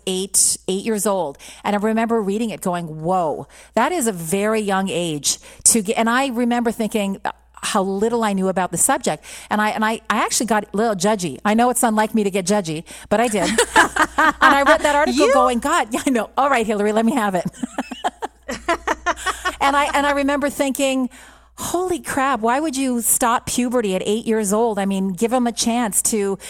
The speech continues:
Speaker 1: d-, you know, maybe grow a little bit more and make that decision." But I came about a year later, I had a similar experience that you had, Amanda.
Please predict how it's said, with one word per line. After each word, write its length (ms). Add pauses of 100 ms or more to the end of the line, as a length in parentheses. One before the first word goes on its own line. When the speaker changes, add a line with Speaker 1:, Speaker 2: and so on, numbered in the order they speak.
(180)
Speaker 1:
d-, 140
you 140
know, 160
maybe 580 (120)
grow 280
a 40
little 240
bit 200
more 220
and 140
make 160
that 180
decision." 500
But 200
I 160
came 500
about 240
a 40
year 240
later, 520 (240)
I 120
had 180
a 160
similar 480
experience 640
that 160
you 220
had, 240
Amanda. 420